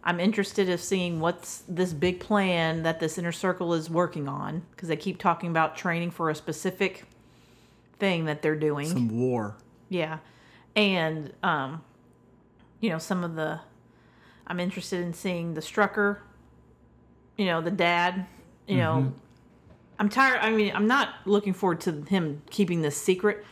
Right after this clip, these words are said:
Speaker 1: I don't
Speaker 2: No,
Speaker 1: feel like
Speaker 2: I
Speaker 1: he's
Speaker 2: want,
Speaker 1: gonna
Speaker 2: I'm
Speaker 1: be
Speaker 2: ready,
Speaker 1: able to
Speaker 2: I'm,
Speaker 1: tell his,
Speaker 2: uh,
Speaker 1: keep his secret. I feel like it is gonna come out at the worst possible time.
Speaker 2: <laughs> Probably.
Speaker 1: And something's gonna happen, and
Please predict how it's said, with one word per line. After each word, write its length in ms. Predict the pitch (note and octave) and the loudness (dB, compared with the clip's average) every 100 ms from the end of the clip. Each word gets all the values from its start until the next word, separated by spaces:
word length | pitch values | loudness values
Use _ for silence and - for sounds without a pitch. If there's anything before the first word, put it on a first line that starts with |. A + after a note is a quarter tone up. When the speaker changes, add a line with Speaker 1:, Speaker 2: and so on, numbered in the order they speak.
| - - | -8 2
Speaker 1:
I 60 | G3+ | 4
don't 140 | C#4 | 8
Speaker 2:
No, 100 | G#3+ | 10
Speaker 1:
feel 60 | D#3+ | 12
like 80 | D#3+ | 10
Speaker 2:
I 60 | |
Speaker 1:
he's 80 | F#3+ | 10
Speaker 2:
want, 120 | F3 | 8
Speaker 1:
gonna 100 | G3+ | 6
Speaker 2:
I'm 40 | E3+ | 8
Speaker 1:
be 60 | |
Speaker 2:
ready, 140 | F3 E3+ | 10 10
Speaker 1:
able 60 | D#3+ | 8
to 40 | |
Speaker 2:
I'm, 40 | E3 | 6
Speaker 1:
tell 160 | F3+ | 4
his, 260 | G3 D#3 G3+ | 4 0 0
Speaker 2:
uh, 80 | G#3+ | 2
Speaker 1:
keep 100 | G3+ | 4
his 180 | E3+ E3 | 2 2
secret. 400 | F3+ - C#3+ A#2+ | 0 2 2 2
I 80 | |
feel 200 | F3+ A3 | 4 4
like 200 | G3+ F#3 | 4 4
it 60 | F#3 | 4
is 180 | G#3 G#3 | 6 4
gonna 180 | G3+ D3+ | 2 0
come 220 | - F3 | 2 4
out 300 | E3+ F3+ - | 4 4 2
at 140 | - | -2
the 60 | E3 | 0
worst 240 | D#3+ D#3+ | 0 0
possible 400 | - E3 F3+ C#3+ | 2 0 0 -4
time. 520 | C#3 F3+ E3+ G#3+ D4+ - - - - - - A3 - | -4 -4 -2 -2 -4 -10 -14 -14 -6 -4 0 0 -2
Speaker 2:
<laughs> 680 | - - - - C3+ - - | -12 -8 -8 -8 -12 -8 4
Probably. 440 | C#3+ B2+ B2+ D3+ - - - - | 6 6 2 -4 -6 -20 -12 2
Speaker 1:
And 640 | G#3 G3 F3+ D#3+ D3+ D3+ - - _ _ - - _ _ - _ _ _ _ _ _ _ _ - | 4 4 4 2 2 -2 -8 -16 _ _ -20 -20 _ _ -20 _ _ _ _ _ _ _ _ -16
something's 400 | - G3 F#3+ F#3 | 0 2 2 0
gonna 160 | F#3 D3+ | 0 0
happen, 600 | B2 G3 A3 D4 D#4 C#4+ - - - | 2 2 2 0 -2 -4 -10 -18 -6
and 520 | F3+ E3+ D3+ C#3+ D3 | -4 0 0 -2 -4